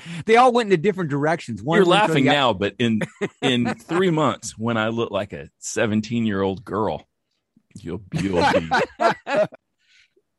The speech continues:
Speaker 1: I'll take a picture on the, of you on the toilet. That's what I'll do. That, when that day happens,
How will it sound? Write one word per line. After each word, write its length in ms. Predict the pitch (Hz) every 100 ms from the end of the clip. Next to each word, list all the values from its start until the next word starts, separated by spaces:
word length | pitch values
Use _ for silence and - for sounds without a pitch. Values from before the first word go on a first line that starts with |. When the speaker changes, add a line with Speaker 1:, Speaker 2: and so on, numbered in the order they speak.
| _ _ -
Speaker 1:
I'll 120 | 202
take 240 | 226 220
a 60 | 226
picture 360 | 226 262 262 269
on 100 | 269
the, 100 | 240 240
of 160 | 285
you 140 | 285 269
on 80 | 294
the 80 | 403
toilet. 440 | 415 392 415 - -
That's 180 | 160 320
what 100 | 170
I'll 140 | 147
do. 380 | 156 233 160 127
That, 200 | 151 160
when 120 | 156
that 140 | 208 285
day 120 | 294
happens, 500 | 320 220 220 247 175